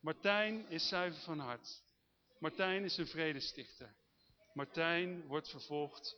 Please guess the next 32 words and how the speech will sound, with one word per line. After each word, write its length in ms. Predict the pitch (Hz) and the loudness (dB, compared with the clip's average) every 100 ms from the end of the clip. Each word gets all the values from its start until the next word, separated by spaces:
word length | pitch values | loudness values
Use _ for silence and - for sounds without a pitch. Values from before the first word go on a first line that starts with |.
| - | -12
vanwege 480 | 156 135 143 139 139 | -8 -2 0 -2 -6
de 100 | 131 | -10
gerechtigheid. 540 | - 127 - _ - - _ - - - - - - - - - - - - - _ _ - _ _ | -10 -12 -12 _ -20 -20 _ -8 -8 -8 -10 -10 -8 -12 -18 -20 -20 -20 -20 -20 _ _ -20 _ _
Hoe 120 | - | 6
voelt 280 | 180 202 180 | 10 12 12
dat? 360 | 127 110 - - - _ _ _ _ _ _ _ _ _ _ _ _ _ _ | 10 6 4 0 -4 _ _ _ _ _ _ _ _ _ _ _ _ _ _
Klopt 220 | - 208 - | 12 12 12
dat 160 | 202 | 12
helemaal? 500 | 170 180 175 190 285 - - - _ _ _ _ _ _ - - | 12 12 12 12 12 10 -2 -18 _ _ _ _ _ _ 0 12
Niet 220 | 202 202 | 12 12
echt, 280 | 208 - 175 | 12 12 12
hè? 180 | 156 311 - - - - - - - - - | 12 12 12 6 2 -10 -14 -12 -10 -8 12
Tenminste, 400 | 190 220 226 185 | 12 12 12 12
niet, 300 | 240 - 226 | 12 12 12
niet 280 | 214 254 | 12 12
bij 120 | 233 220 | 12 12
mij. 540 | 269 233 165 131 - - - - - - - - - _ | 12 12 12 12 8 -10 -18 -20 -20 -20 -20 -20 -20 _
Voor 180 | - 214 | 12 12
mij 180 | 254 277 | 12 12
in 60 | |
ieder 160 | 269 269 | 12 12
geval 180 | 247 247 | 12 12
niet. 360 | 277 214 - - - - - - _ _ _ _ | 12 12 12 -4 -12 -16 -20 -20 _ _ _ _
En 120 | 220 | 12
weet 160 | 254 294 | 12 12
je 60 | 226 | 12
waarom? 320 | 240 277 277 | 12 12 12
Omdat 340 | 254 254 262 | 12 12 12
er 60 | 233 | 12
maar 220 | 208 208 - | 12 12 12
één 440 | 302 349 392 - | 12 12 12 12
persoon 800 | 294 285 - 247 240 247 262 262 | 12 12 12 12 12 12 12 12